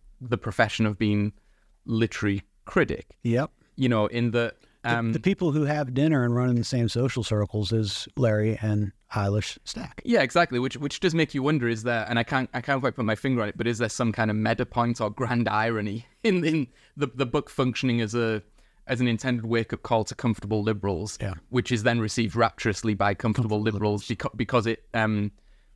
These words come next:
Speaker 1: it completely reinforces their existing self-perception, which is,
Speaker 2: Mm-hmm.
Speaker 1: which I, which I would say, maybe this is too harsh. I mean, you can pull me up if it is, but, um,
Speaker 2: But the, no, I don't. I mean, but the plan of action here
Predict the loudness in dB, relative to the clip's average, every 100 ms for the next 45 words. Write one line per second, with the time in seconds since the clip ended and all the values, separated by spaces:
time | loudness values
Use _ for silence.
0 | -20 _ -2 -2 -2 -2 -2 2 2 2
1 | 2 4 2 4 2 2 0 0 4 2
2 | 2 -6 -2 0 2 2 0 -2 0 0
3 | 0 -2 0 0 0 -2 -2 -6 -12 _
4 | -2 0 0 -2 0 2 2 0 0 2
5 | 2 -2 -4 -4 -4 -2 -4 0 0 0
6 | 0 0 2 2 0 -2 -2 0 0 0
7 | -2 -2 -4 -20 -20 -20 -20 -20 -20 _
8 | -12 -2 0 0 -4 -8 -20 _ -4 0
9 | 0 2 2 2 2 0 0 -2 -2 -4
10 | -4 _ -10 0 4 4 2 0 -2 -2
11 | 0 0 -2 -4 -6